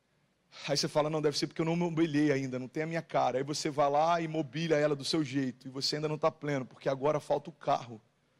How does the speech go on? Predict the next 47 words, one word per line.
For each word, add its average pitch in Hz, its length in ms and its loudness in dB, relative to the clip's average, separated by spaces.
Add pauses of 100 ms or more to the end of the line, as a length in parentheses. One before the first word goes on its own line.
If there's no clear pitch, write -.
(520)
E 131 80 -8
depois 156 280 0
do 143 120 -4
carro, 156 480 0 (720)
falta 139 240 -2
a - 20 -6
viagem, 160 460 0
depois 143 240 -2
da 143 80 4
viagem, 135 500 0
falta 139 340 -2
o 135 60 -6
jet 147 180 -2
ski, 156 400 -6
depois 139 300 -6
do 123 60 -8
jet 143 140 0
ski, - 180 -8
falta 156 260 -2
o 160 60 -10
que 170 100 -12
for. 151 460 -2 (920)
E 147 40 -4
depois 190 280 4
que - 80 -4
a 190 40 0
gente 180 140 -2
consegue 180 360 2
comprar 170 340 2
todas 175 240 0
essas 160 260 2
coisas, 170 360 4
a - 20 -4
gente 147 180 -6
percebe - 400 0
que 151 120 -8
nunca 170 200 -4
teve 165 200 0
a 151 40 4
ver 160 220 2
com 160 140 -8
o - 40 -8
que - 120 -4
a 147 40 2
gente 151 140 -8
podia 151 300 -2
comprar. 131 600 -2